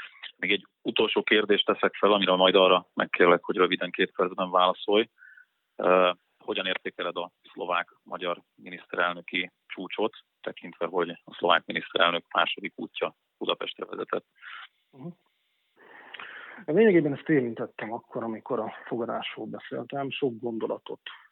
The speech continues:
Speaker 2: ö, megismételt, illetve visszaidézett a szlovák miniszterelnök azokból, abból a beszédéből, amelyet,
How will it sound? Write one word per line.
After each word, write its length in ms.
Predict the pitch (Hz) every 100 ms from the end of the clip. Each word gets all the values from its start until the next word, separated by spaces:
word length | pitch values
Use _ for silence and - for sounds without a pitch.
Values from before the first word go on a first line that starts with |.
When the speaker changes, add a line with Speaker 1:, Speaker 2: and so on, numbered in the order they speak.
| _ _
Speaker 2:
ö, 560 | 135 120 120 120 110 107 101 _ _ _ _ _ _ _ 135 131
megismételt, 920 | 117 117 - 117 104 - 113 104 107 - - - -
illetve 200 | - 107
visszaidézett 680 | 98 104 - 113 107 107 107
a 80 | 107
szlovák 260 | - 107 98
miniszterelnök 640 | 113 104 - 110 104 107
azokból, 600 | 120 110 101 104 113 110 - - -
abból 220 | - 113 110
a 40 |
beszédéből, 840 | 107 107 113 101 104 104 110 107
amelyet, 420 | 104 107 110 107